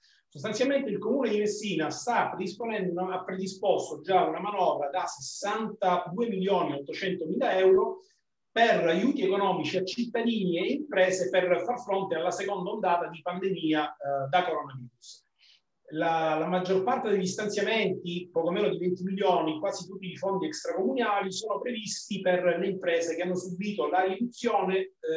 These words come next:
o la chiusura totale delle attività a causa delle, delle, delle, delle restrizioni previste negli P C M o nelle ordinanze del sindaco.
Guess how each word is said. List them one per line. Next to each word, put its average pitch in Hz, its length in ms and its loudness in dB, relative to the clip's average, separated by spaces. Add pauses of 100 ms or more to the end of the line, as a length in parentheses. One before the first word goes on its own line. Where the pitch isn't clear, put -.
(220)
o 180 80 4
la 180 300 4
chiusura 180 600 0
totale 190 360 0
delle 160 180 -6
attività 196 480 -4 (280)
a 156 160 -4
causa 185 400 6
delle, 156 480 0
delle, 147 500 -2 (1000)
delle, 151 760 -4
delle 180 200 4
restrizioni 175 640 -2
previste 160 440 -6
negli 156 300 -6
P 180 100 -10
C 220 220 -2
M 170 380 2
o 175 60 -4
nelle 165 240 -2
ordinanze 151 760 -6
del 135 160 -10
sindaco. - 440 -20